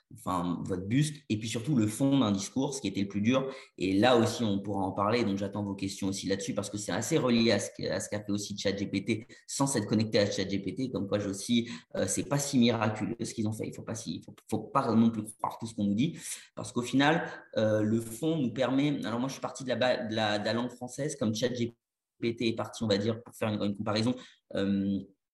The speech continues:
on va dire, de, de toutes les données qu'il y avait sur Google. Ben, moi, en partant de la langue française, je fais des corrections, par exemple, sur les adverbes de temps, sur les verbes d'action, sur les verbes d'émotionnalité, sur les termes de temporalité. Et j'arrive à,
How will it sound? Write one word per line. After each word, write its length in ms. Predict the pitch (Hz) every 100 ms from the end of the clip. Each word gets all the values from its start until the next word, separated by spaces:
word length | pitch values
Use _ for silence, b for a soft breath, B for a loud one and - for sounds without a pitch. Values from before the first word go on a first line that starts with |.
| - -
on 40 | 101
va 80 |
dire, 200 | 98 117
de, 200 | 107 98
de 100 | 98
toutes 240 | 104 135 -
les 80 | 107
données 260 | 110 123
qu'il 120 | 120
y 20 | 101
avait 160 | 98
sur 220 | 101 101
Google. 440 | - 98 113 147 160 B B
Ben, 100 | -
moi, 120 | 107
en 60 | 127
partant 260 | 113 110 117
de 60 |
la 60 | 104
langue 180 | 104 104
française, 440 | - 98 131 135
je 60 | 120
fais 140 | 107
des 100 | 98
corrections, 340 | 101 98 98
par 120 | 113 98
exemple, 180 | 110
sur 100 | 110
les 200 | 98 95
adverbes 340 | 101 101 107 113
de 60 |
temps, 220 | 110 110 101
sur 140 | 101
les 120 | 101
verbes 200 | 104 107
d'action, 480 | 110 117 - 110 104 B B
sur 160 | - 101
les 100 | 104
verbes 220 | 117 110
d'émotionnalité, 880 | 113 113 113 120 107 107 113 110 98
sur 140 | 101
les 120 | 101
termes 200 | 101 113
de 80 | 107
temporalité. 840 | 107 110 110 110 110 107 104 98 B B _ -
Et 100 | 98
j'arrive 300 | 113 135 113
à, 260 | 104 101